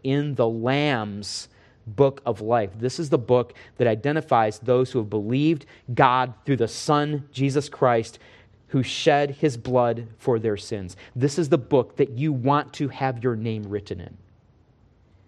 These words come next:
Now, I want to talk about one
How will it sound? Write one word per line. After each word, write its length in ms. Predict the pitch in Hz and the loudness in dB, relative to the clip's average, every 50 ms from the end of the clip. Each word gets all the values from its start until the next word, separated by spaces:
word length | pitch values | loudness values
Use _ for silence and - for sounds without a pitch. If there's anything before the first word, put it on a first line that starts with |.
| _ _ _ _ _ _ _ _ _ _ _ _ - | _ _ _ _ _ _ _ _ _ _ _ _ -2
Now, 240 | - 160 143 110 98 - _ _ _ _ _ _ _ _ _ _ _ _ _ _ _ _ _ - - | 2 2 2 2 0 -6 _ _ _ _ _ _ _ _ _ _ _ _ _ _ _ _ _ -14 -8
I 40 | - | -4
want 180 | 127 143 165 156 | -2 -2 -2 0
to 20 | |
talk 120 | - 175 143 | 0 2 2
about 160 | 143 127 123 | 2 2 0
one 500 | 123 123 127 127 147 165 165 165 156 | -2 -2 -2 0 0 -2 -6 -8 -12